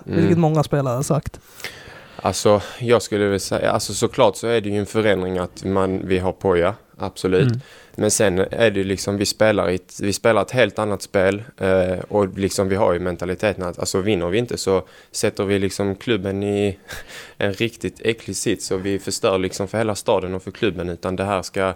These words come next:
Speaker 1: Gävle ska fan vara i Allsvenskan liksom, vi ska inte trilla ner till division
Speaker 3: Nej,
Speaker 1: ett,
Speaker 3: just det.
Speaker 1: liksom, vad är det? Men sen på våren, mentaliteten, ja, alltså, det var tungt för alla och när man går ut på plan liksom och vet att det här, vi kommer få en riktigt jobbig match, vi kommer inte styra spelet, vi kommer bara jaga och vara passiva,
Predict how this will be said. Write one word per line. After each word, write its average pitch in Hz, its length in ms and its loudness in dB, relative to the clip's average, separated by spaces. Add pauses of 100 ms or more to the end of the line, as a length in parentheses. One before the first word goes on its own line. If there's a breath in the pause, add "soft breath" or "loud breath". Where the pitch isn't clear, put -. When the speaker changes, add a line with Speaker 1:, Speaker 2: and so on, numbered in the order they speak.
(260 loud breath)
Speaker 1:
Gävle 95 300 2
ska 95 220 -4
fan 104 300 -2
vara 98 220 0
i - 20 0
Allsvenskan 90 560 -4
liksom, 90 240 -6
vi 95 80 -2
ska - 160 -4
inte 104 200 -2
trilla 87 360 -4
ner 85 140 -4
till - 160 -8
division 87 280 -4
Speaker 3:
Nej, 85 80 -2
Speaker 1:
ett, 104 60 -2
Speaker 3:
just 107 80 -4
det. - 20 -4
Speaker 1:
liksom, 92 240 -4
vad 95 140 0
är 95 60 2
det? 90 180 4 (580 loud breath)
Men 95 260 2
sen 92 540 2 (180)
på 101 100 0
våren, 101 380 4
mentaliteten, 98 840 -2
ja, 110 100 0
alltså, 98 320 0 (500 soft breath)
det 104 100 2
var 107 220 4 (160)
tungt 120 260 2
för - 100 -6
alla 110 460 2
och 98 140 2
när 98 80 0
man 101 160 0
går 110 180 2
ut 95 100 -2
på 95 80 -2
plan 110 300 0
liksom 101 320 -4
och 101 140 0
vet 98 240 2
att 90 160 -6
det 92 60 -2
här, 98 200 2
vi 95 140 -4
kommer 95 260 -2
få 113 160 -2
en 95 140 2
riktigt 107 340 -4
jobbig 101 240 4
match, 101 300 0
vi 95 140 -2
kommer 101 240 -2
inte 98 120 -6
styra 101 320 0
spelet, 92 420 0
vi 92 80 -4
kommer 95 260 -2
bara 95 280 2
jaga 101 340 2
och 90 60 2
vara 95 100 0
passiva, 87 640 -2